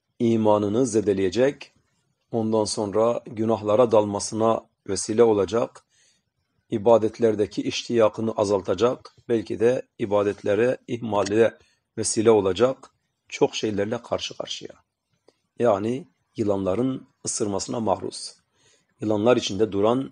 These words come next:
insanlar çok. E bir de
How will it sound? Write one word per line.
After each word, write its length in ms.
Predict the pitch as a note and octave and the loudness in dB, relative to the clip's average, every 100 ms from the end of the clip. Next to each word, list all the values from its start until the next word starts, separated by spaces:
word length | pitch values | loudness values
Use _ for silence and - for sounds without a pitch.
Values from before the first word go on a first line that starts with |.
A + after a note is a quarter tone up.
| - | -10
insanlar 520 | G#2+ - G2 G#2 A2 | -6 -4 -4 -4 -6
çok. 380 | - G#2+ - _ _ _ _ _ _ _ _ _ B2 | -6 -10 -10 _ _ _ _ _ _ _ _ _ -4
E 100 | A2+ | 0
bir 120 | C#3 | 4
de 260 | B2+ C#3 | 4 2